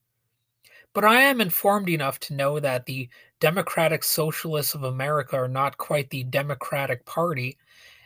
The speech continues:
and I know that not all regulations are bad, and also that lying has become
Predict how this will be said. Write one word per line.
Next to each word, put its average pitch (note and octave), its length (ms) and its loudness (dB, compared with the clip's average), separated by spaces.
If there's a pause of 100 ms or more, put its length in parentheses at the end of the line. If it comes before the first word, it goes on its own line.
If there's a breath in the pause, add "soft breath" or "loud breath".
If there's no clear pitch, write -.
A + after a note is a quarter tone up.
and G3+ 140 0
I A#3 80 6
know A#3 360 6
that F3 300 4
not E3 400 2
all D3+ 260 4
regulations C#3+ 760 -2
are A#2 60 0
bad, C3+ 560 -4 (420)
and D#3 80 -2
also D#3 320 4
that B2+ 220 2
lying C#3+ 400 2
has C#3 200 0
become C3+ 460 -6